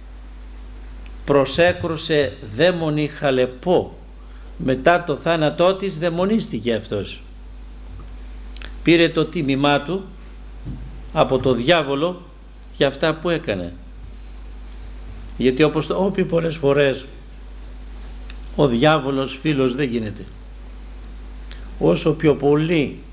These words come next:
του κάνεις αυτά που σου υπαγορεύει, τόσο πιο πολύ σε εκδικείται. Φίλος ποτέ δεν γίνεται ο διάβολος. Βλέπετε λοιπόν, τον έβαζε και έκανε αυτά που έκανε,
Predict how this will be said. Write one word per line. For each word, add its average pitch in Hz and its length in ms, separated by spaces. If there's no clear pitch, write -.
του 123 120
κάνεις 147 580
αυτά 160 440
που 143 140
σου 139 160
υπαγορεύει, 127 720
τόσο 139 280
πιο 151 160
πολύ 139 300
σε 139 160
εκδικείται. 127 720
Φίλος 180 420
ποτέ 180 400
δεν 127 120
γίνεται 101 340
ο 101 60
διάβολος. 95 580
Βλέπετε 143 360
λοιπόν, 151 400
τον 160 180
έβαζε 151 440
και - 140
έκανε 131 240
αυτά 127 240
που 131 100
έκανε, 131 380